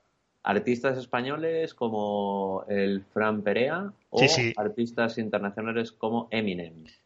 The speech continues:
Speaker 2: Sí, sí, a mí me gusta mucho la música.
Speaker 1: Artistas internacionales, ¿no?
Speaker 2: Sí, sí.
Speaker 1: Luego cine, cine también.
Speaker 2: Cine, cine todo, yo al cine todo, todo lo que pueda.
Speaker 1: El Nuevos Talentos también.
Speaker 2: También,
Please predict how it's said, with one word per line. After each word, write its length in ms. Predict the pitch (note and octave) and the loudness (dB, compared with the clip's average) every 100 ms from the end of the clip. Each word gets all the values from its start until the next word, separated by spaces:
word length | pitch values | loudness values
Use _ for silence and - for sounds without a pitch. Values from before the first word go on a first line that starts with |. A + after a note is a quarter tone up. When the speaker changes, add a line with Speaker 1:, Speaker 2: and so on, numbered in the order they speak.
| _ _ | _ _
Speaker 2:
Sí, 180 | - B2+ | -4 -2
sí, 260 | - A#2 - _ - | 0 -2 -6 _ -6
a 100 | A#2+ | -4
mí 100 | A#2+ | 0
me 120 | B2+ | 2
gusta 200 | C3 - | 4 4
mucho 220 | A#2+ - | 2 2
la 80 | A2+ | 0
música. 380 | A#2+ B2 A#2 G#2 - _ _ _ _ _ - | 0 0 -2 -4 -8 _ _ _ _ _ -2
Speaker 1:
Artistas 480 | F#2 F2+ F#2+ F#2+ F#2 | -2 0 -2 -4 -6
internacionales, 720 | E2+ F2 F2 E2 D2+ D#2 - | -6 -6 -4 -6 -8 -10 -6
¿no? 180 | A#2+ - _ _ | -8 -8 _ _
Speaker 2:
Sí, 200 | - B2 | -10 -6
sí. 280 | A2+ A2+ A2+ _ _ - - _ _ _ _ _ _ _ - | -4 -4 -8 _ _ -20 -20 _ _ _ _ _ _ _ -2
Speaker 1:
Luego 260 | F#2+ F2 | 0 -2
cine, 360 | - G2+ F2 D2+ | 0 0 0 -4
cine 240 | F#2 F#2+ | -2 -2
también. 420 | F#2 E2 E2+ E2 - _ _ | -2 -4 -8 -10 -16 _ _
Speaker 2:
Cine, 480 | - C3 B2 G#2+ G#2 | -2 2 2 2 -4
cine 280 | - C3+ D3 | 4 6 8
todo, 280 | - B2 A#2 | 8 8 8
yo 140 | A#2+ C3 - | 6 4 4
al 200 | C#3+ B2+ | 8 8
cine 300 | A#2+ C#3+ D#3 | 8 6 8
todo, 380 | E3 B2+ A2+ G#2 | 8 8 6 0
todo 220 | - B2 C3 | 0 6 8
lo 120 | C3 | 8
que 100 | B2+ | 4
pueda. 460 | A#2+ G#2+ G2+ - - _ _ _ _ _ _ _ - | 0 0 -4 -10 -20 _ _ _ _ _ _ _ 0
Speaker 1:
El 840 | A2 G2 F#2+ F#2 F2+ F#2 F#2 F#2 | 6 6 6 4 2 0 0 2
Nuevos 300 | G#2+ A2 G#2+ | 4 4 4
Talentos 520 | F#2 A2 B2+ B2 B2 | 2 2 2 0 0
también. 720 | G2+ G#2+ B2+ B2+ B2+ B2+ B2+ | 0 0 -2 -2 -4 -4 0
Speaker 2:
También, 500 | B2 A#2+ C3 B2+ C3 | 4 10 10 10 6